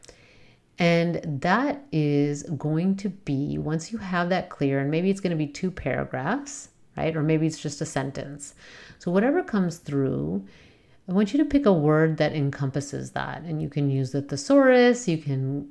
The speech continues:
you know, Google that if you wanna use A I, and, you know, taking what you've written and asking what a word is that encompasses that. So that will be your word of the year.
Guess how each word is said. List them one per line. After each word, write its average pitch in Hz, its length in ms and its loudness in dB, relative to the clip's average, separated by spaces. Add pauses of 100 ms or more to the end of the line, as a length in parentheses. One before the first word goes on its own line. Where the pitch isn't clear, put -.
(120)
you 143 100 -6
know, 139 480 -2
Google 214 360 4
that 208 360 4
if 160 160 -2
you 143 60 -6
wanna 135 180 0
use 131 280 -2
A 175 220 4
I, 202 480 6 (380)
and, 147 460 0
you 151 160 -4
know, 135 120 0
taking 160 360 -2
what 143 100 0
you've 147 220 -2
written 170 360 -2
and 147 220 -4
asking 143 680 -4
what 139 300 -2
a 147 80 -4
word 135 560 -4
is 135 280 -4
that - 160 -8
encompasses 135 720 -8
that. - 260 -8
So 160 100 -4
that 175 220 -2
will 226 100 2
be 214 140 2
your 190 200 4
word 135 600 -2
of 143 160 -8
the 139 100 -2
year. 135 480 -8